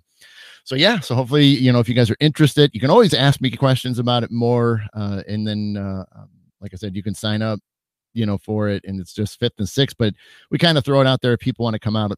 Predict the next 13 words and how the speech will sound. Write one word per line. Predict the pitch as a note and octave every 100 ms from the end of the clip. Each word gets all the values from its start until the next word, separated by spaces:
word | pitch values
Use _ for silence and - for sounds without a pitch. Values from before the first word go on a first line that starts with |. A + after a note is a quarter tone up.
| -
the | F#2+
day | G2+ F#2+
before, | F#2 - B2+ B2+ B2
you | G2+ G2+
know, |
the | F#2 -
evening | A#2+ G#2 F2+
before, | F2+ - F#2+
I |
should | F#2 F2+
say, | - F#2 F#2+
and, | F#2 F#2 _ _ _
uh, | _